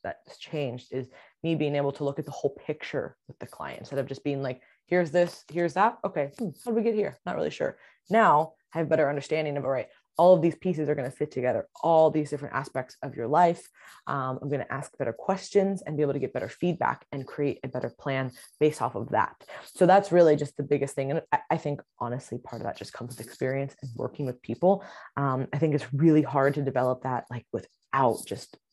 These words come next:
people, <laughs> you know? So, um, that's been one of the things, though, that's been nice to look back and be like,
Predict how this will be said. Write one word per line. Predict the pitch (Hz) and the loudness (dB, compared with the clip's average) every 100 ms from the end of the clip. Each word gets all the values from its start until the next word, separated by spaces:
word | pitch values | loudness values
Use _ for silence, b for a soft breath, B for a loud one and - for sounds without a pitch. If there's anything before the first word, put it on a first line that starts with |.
| _ | _
people, | - 151 - - - 147 | -10 -6 -4 -4 -8 -8
<laughs> | 139 | -4
you | 160 | -2
know? | 156 127 | -2 -2
So, | - 127 - B B B | 0 0 -2 B B B
um, | 151 135 127 131 | -2 0 -2 0
that's | 147 | -2
been | - 147 | 2 2
one | 143 | 2
of | 135 | 0
the | |
things, | 139 131 135 | -2 -4 0
though, | 131 | 0
that's | 123 - | 0 -4
been | 120 | -8
nice | 127 127 127 | -4 -4 -6
to | 123 | -8
look | 123 | -6
back | 131 123 135 | -4 -4 -4
and | |
be | 139 | -4
like, | 135 | -4